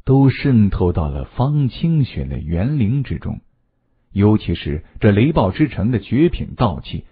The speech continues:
乃是方清雪亲自炼制的，现在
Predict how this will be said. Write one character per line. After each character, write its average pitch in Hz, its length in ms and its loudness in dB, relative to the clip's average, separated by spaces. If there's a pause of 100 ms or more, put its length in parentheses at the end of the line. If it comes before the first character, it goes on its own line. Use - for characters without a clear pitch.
乃 95 180 0
是 95 180 -2
方 175 380 -4
清 190 300 -2
雪 - 280 -10 (280)
亲 104 400 -2
自 90 160 -10
炼 85 300 -4
制 - 180 -14
的， - 80 -20 (680)
现 82 220 -2
在 67 260 -8